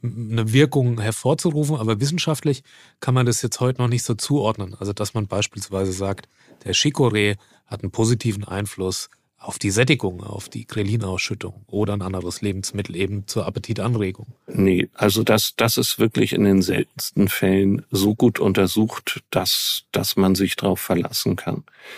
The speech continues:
Speaker 2: Es gibt ein paar Einzelfälle. Äh, zum Beispiel waren wir an einer Studie beteiligt, wo man ein, ähm, und das wird der Biertrinker ganz gerne hören, wo man also eine,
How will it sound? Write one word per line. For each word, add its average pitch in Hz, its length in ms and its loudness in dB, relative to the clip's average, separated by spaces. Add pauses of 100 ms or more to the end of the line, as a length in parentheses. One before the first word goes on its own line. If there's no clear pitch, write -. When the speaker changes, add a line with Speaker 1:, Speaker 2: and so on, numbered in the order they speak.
(420)
Speaker 2:
Es - 180 0
gibt 196 240 2
ein 139 80 6
paar - 240 0
Einzelfälle. 101 880 2
Äh, 92 320 0
zum 101 200 0
Beispiel 98 440 2
waren 101 260 4
wir 104 140 4
an 101 120 -2
einer 98 280 4
Studie 123 460 4
beteiligt, 107 800 2
wo 101 80 6
man 98 280 4
ein, 95 480 0 (600)
ähm, 92 480 2
und - 500 -2
das - 260 0
wird 107 180 4
der 92 100 4
Biertrinker 110 760 2
ganz 95 340 2
gerne 123 360 6
hören, 110 400 4
wo 107 100 4
man 98 220 4
also 95 300 0
eine, 98 540 2